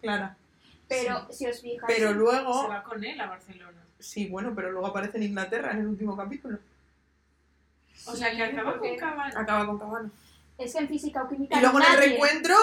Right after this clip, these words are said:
Speaker 1: en los teasers que han hecho, eh, Yoli a zumbarse a Cabano. ¿Por qué?
Speaker 2: Es que en física o química nadie podía,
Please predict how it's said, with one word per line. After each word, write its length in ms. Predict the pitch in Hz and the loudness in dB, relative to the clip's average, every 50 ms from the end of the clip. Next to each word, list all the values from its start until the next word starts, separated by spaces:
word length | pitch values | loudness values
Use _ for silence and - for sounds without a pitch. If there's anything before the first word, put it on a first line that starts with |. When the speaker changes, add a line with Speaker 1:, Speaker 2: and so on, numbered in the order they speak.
| - - - | 8 6 2
Speaker 1:
en 160 | 262 247 240 | 0 0 0
los 240 | 247 247 240 - - | 0 -2 -2 -4 -6
teasers 480 | - 277 302 311 339 285 277 269 - - | -6 -4 0 2 4 4 4 4 2 2
que 60 | 285 | 2
han 120 | 269 269 | 2 4
hecho, 240 | 285 330 330 - 466 494 523 554 285 - - | 2 -2 2 4 6 6 6 6 4 2 0
eh, 340 | 233 226 233 233 233 226 - 247 | 2 4 6 6 6 6 4 4
Yoli 420 | 262 277 277 320 415 440 427 440 - 262 | 4 4 4 6 8 8 8 6 6 2
a 100 | 262 - | 0 0
zumbarse 400 | 226 233 226 240 233 233 - 226 | 0 2 4 4 4 4 4 2
a 60 | 196 | 2
Cabano. 400 | 196 185 185 190 196 - - - _ _ _ _ _ _ _ _ _ _ _ _ - - _ _ _ _ _ _ _ _ - 202 - - | 2 0 0 -2 -6 -10 -14 -16 _ _ _ _ _ _ _ _ _ _ _ _ -20 -20 _ _ _ _ _ _ _ _ -20 -20 -2 4
¿Por 180 | - 277 269 269 | 6 6 6 8
qué? 100 | 311 508 640 - - - - - - 415 427 - - _ _ _ _ _ _ _ _ | 8 8 8 6 4 -8 -8 -4 -2 -2 -2 -2 -6 _ _ _ _ _ _ _ _
Speaker 2:
Es 180 | - 240 233 - | -8 -8 -8 -6
que 100 | - 381 | -6 -4
en 180 | 339 285 277 262 | -4 -4 -4 -6
física 320 | - 277 - 311 - 320 | -6 -8 -8 -8 -8 -8
o 60 | 311 - | -8 -6
química 320 | 294 285 302 - 339 294 269 254 | -6 -6 -4 -4 -4 -4 -4 -4
nadie 440 | 254 254 262 294 330 302 285 254 240 | -4 0 2 2 2 2 0 -2 -4
podía, 400 | - 240 233 233 233 233 233 240 | -2 -4 -4 -4 -4 -4 -4 -6